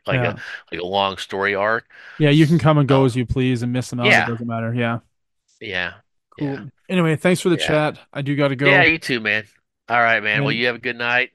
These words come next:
Speaker 1: and,
Speaker 2: Yeah.
Speaker 1: uh, have fun getting the kids to school in the morning and working tomorrow. I know I, after two
Speaker 2: <laughs>
Speaker 1: long weekends, I don't wanna go back to work. I'm like, "This sucks."
Speaker 2: Well, that's what I told my neighbor. Like,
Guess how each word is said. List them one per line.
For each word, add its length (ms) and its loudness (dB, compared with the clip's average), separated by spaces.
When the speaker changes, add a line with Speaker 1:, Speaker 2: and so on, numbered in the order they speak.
Speaker 1:
and, 320 -10
Speaker 2:
Yeah. 60 -2
Speaker 1:
uh, 220 -4
have 420 -6
fun 240 -2
getting 180 -6
the 60 -12
kids 300 -6
to 60 -16
school 240 -12
in 60 -10
the 60 -8
morning 340 -4
and 160 -6
working 320 -6
tomorrow. 400 0
I 60 0
know 180 -2
I, 200 0
after 200 2
two 240 0
Speaker 2:
<laughs> 20 6
Speaker 1:
long 300 0
weekends, 560 -4
I 120 2
don't 180 -2
wanna 260 -4
go 140 -6
back 280 -4
to 60 -16
work. 360 -8
I'm 80 -4
like, 160 -10
"This 140 -10
sucks." 600 -4
Speaker 2:
Well, 120 4
that's 140 2
what 100 6
I 60 8
told 200 2
my 100 4
neighbor. 380 -2
Like, 160 -2